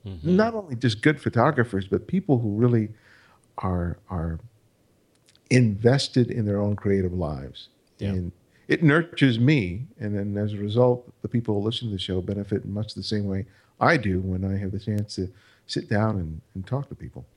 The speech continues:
Speaker 1: I, I agree completely. You know, much like when you're, you know, one of the things that people realize when you're a photographer is your, your camera unlocks a lot of situations for you that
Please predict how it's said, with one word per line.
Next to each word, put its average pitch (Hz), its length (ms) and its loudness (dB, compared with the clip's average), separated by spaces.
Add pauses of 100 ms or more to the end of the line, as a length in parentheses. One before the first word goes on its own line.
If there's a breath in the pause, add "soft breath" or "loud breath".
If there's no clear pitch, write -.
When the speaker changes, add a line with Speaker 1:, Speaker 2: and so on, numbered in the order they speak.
(140)
Speaker 1:
I, 120 320 -4
I 107 180 -2
agree 113 380 -2
completely. 104 500 -2
You 127 160 -2
know, 135 60 0
much 135 240 -2
like 143 160 0
when 123 140 -2
you're, 110 280 0 (680 soft breath)
you 110 80 -2
know, 107 80 0
one 123 140 4
of 139 80 2
the 117 80 -6
things 123 240 -2
that 113 160 0
people 107 760 -2 (580)
realize 117 580 2
when 110 120 -4
you're 104 100 -4
a 98 40 -6
photographer 143 560 -4
is 107 140 -2
your, 107 240 -2
your 104 180 -10
camera 120 680 -2 (460 soft breath)
unlocks 135 560 0
a 117 60 0
lot 110 260 4
of 113 40 -4
situations 110 800 -4
for 135 320 -2
you 107 380 -2
that 101 420 -2